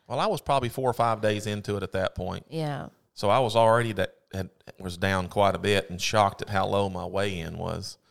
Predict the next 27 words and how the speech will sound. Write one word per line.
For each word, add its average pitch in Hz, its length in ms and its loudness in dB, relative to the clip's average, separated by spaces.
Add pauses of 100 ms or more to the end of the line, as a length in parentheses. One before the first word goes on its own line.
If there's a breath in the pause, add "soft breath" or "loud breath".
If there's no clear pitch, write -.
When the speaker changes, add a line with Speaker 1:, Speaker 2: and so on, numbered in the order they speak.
(380)
Speaker 2:
Yeah. 151 220 -4
Speaker 1:
And 95 80 2
I've 107 140 4
lost 98 300 4
twelve 104 260 6
pounds 104 360 2
since 92 200 -4
that 101 240 4
weigh-in. 85 420 -2 (560)
Speaker 2:
Yeah. 170 460 0
So 165 240 -4
how, 175 180 0
like, 170 360 -4
twenty 175 260 -2
Speaker 1:
So 180 240 2
Speaker 2:
something 180 300 -2
Speaker 1:
I'd 170 60 -6
say, 165 160 0
Speaker 2:
pounds? 131 460 -4
Speaker 1:
I'd 101 180 -2
say 110 200 0
twenty 113 280 -4
pounds 98 560 -2 (380 soft breath)
is 90 160 -8
a 90 60 -4
very 90 460 -4
safe - 580 -4